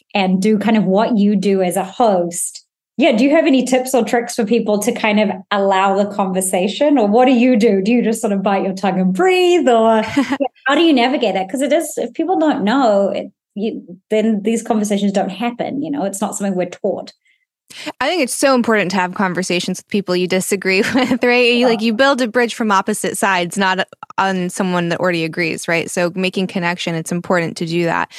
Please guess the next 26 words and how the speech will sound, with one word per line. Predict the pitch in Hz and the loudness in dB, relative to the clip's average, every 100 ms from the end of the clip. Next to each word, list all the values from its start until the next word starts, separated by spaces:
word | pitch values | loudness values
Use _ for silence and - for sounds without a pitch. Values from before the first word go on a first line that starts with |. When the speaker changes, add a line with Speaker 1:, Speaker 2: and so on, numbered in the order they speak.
| - - - - | -18 -18 -18 -6
Speaker 2:
I | 220 | -4
think | 226 226 220 | 0 0 0
step | - 269 - | 0 -2 2
one | 214 214 | 0 0
is | - 190 190 185 - - _ _ 196 | 0 0 0 -2 -8 -18 _ _ -4
giving | 233 220 240 | 0 2 2
back | 196 190 214 | 2 0 -2
humanity | - 208 185 190 196 185 180 | -2 -2 0 0 2 0 -2
to | - - 196 190 | -4 -2 0 0
the | 165 170 | 0 -2
other. | 170 165 180 208 254 | -2 0 0 0 0
I | 196 | -2
think | 190 | 0
we | 190 185 | -2 -2
other | 185 190 185 | -2 -2 -4
people | - 190 185 | -4 -2 -4
so | - 175 | -2 0
often, | 170 170 202 | 2 0 0
and | 196 | -2
we | 175 | -2
take | 165 - 170 - | -4 -4 -4 -2
that | 165 | -4
humanity, | 180 175 170 170 175 185 | -4 -4 -4 -4 -2 -2
that | 175 - | -4 -4
basic | 170 175 175 175 | -4 -4 -4 -4
respect | 175 - 170 165 - - | -6 -4 -2 -2 -6 -14